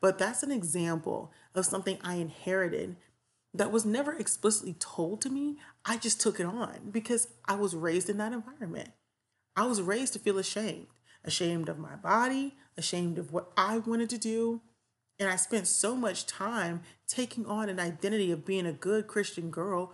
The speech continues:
whatever that's supposed to mean, that I didn't really form an identity of my own, independent of my mother, independent of a Christian church. Like, I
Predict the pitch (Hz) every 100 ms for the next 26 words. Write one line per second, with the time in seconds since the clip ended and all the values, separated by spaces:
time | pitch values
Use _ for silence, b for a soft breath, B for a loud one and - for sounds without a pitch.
0 | B - 175 190 160 160 240 254 - 165
1 | - - 120 151 196 - _ _ _ _
2 | - 247 - 302 359 294 226 254 220 -
3 | 240 233 220 208 220 247 233 226 233 233
4 | 294 208 - - b - 233 226 - 277
5 | 277 202 185 160 156 151 165 214 226 B
6 | - 208 214 262 294 285 196 185 180 208
7 | 196 185 170 - 156 156 - - b b
8 | b _ 233 233 - - 233 277 311